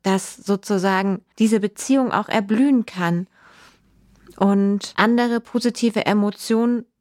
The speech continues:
entstehen können. Zum Beispiel Freude oder auch ein Gefühl von Verbundenheit. Und dann sind wir wieder bei dieser Folge zum Thema Ganzheit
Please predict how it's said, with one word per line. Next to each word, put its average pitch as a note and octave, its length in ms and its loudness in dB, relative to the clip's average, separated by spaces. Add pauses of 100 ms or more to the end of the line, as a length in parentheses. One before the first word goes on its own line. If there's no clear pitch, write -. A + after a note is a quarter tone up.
entstehen A#3+ 600 0
können. F3+ 480 -6
Zum A#3 200 0
Beispiel F#3+ 400 0
Freude G#3+ 720 -2
oder F#3+ 340 -2
auch F#3+ 80 -10
ein F#3 460 -2
Gefühl A#3 380 -2
von A3+ 240 -2
Verbundenheit. F#3+ 1080 -4 (260)
Und G#3+ 240 0
dann A#3 200 2
sind C4+ 200 0
wir B3+ 140 2
wieder B3+ 240 2
bei G#3 220 0
dieser G#3+ 280 -2
Folge B3 360 -2
zum G#3+ 240 -2
Thema G#3+ 440 0 (200)
Ganzheit F#3+ 720 0